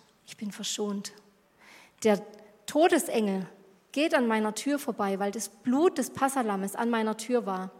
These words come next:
Die sind verschont worden und sie sind befrei-, befreit worden. Und da, wo die Lämmer geschlachtet werden, da wird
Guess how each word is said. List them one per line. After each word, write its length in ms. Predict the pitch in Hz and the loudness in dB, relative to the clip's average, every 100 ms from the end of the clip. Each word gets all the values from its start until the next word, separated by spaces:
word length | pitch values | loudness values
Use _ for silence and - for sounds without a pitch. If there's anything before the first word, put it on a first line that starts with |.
| - | -6
Die 60 | |
sind 420 | 220 269 269 - | 2 2 0 -8
verschont 480 | - 240 330 359 381 | 0 4 6 6 6
worden 240 | 330 311 285 | 2 4 2
und 120 | 240 | 0
sie 100 | 254 | -2
sind 220 | - 233 | -2 -2
befrei-, 480 | 226 - - 202 196 - - - | -4 -4 -2 -2 -2 -10 -20 -4
befreit 460 | 226 - 202 202 | -4 0 -2 -2
worden. 320 | 190 180 185 180 - _ _ _ - - - - - _ _ _ _ | -4 -4 -6 -12 -18 _ _ _ -20 -20 -20 -20 -20 _ _ _ _
Und 160 | 233 285 | 4 6
da, 180 | 320 339 | 6 4
wo 100 | 320 | 4
die 180 | 294 | 4
Lämmer 280 | 254 269 294 | 4 6 4
geschlachtet 640 | 294 - 247 226 - 202 | 2 -2 -2 -4 -6 -10
werden, 340 | 196 190 190 190 | -6 -6 -8 -8
da 300 | 233 240 277 | -6 -6 -4
wird 280 | 294 294 | -4 -6